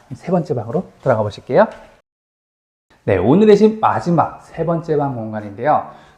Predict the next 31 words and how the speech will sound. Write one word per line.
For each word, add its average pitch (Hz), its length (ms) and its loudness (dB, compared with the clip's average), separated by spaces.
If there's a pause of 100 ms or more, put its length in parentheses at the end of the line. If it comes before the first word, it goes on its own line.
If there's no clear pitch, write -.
두 - 200 -6
번째로 185 520 2
큰 - 260 0
방 190 220 0
사이즈라 143 420 -4
보시면 123 320 -8
될 113 160 -6
것 127 140 -6
같습니다. 117 640 -4 (340)
방 147 240 -2
사이즈가 165 720 0
두 - 100 -16
번째 160 240 -2
방보다 143 560 -4
조금 165 380 -4
더 131 160 -10
크게 190 240 -2
나와 160 160 0
있기 - 180 -8
때문에 113 480 -4 (280)
여유로운 135 560 0
방 110 300 -6
생활 135 420 -4
가능할 110 340 -10
것 127 120 -8
같고요. 127 480 -2 (380)
창문도 190 540 -2
나 113 140 -6
있기 110 340 -12
때문에 110 600 -8
채광이나 135 580 -6